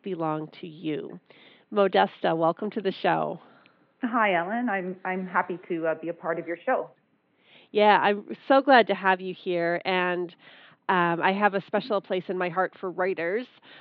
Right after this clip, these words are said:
Speaker 1: um, <laughs> so I'm excited to talk about your work.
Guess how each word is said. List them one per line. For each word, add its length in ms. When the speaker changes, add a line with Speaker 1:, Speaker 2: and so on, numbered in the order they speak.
Speaker 1:
um, 640
<laughs> 180
so 380
I'm 140
excited 420
to 60
talk 340
about 280
your 180
work. 560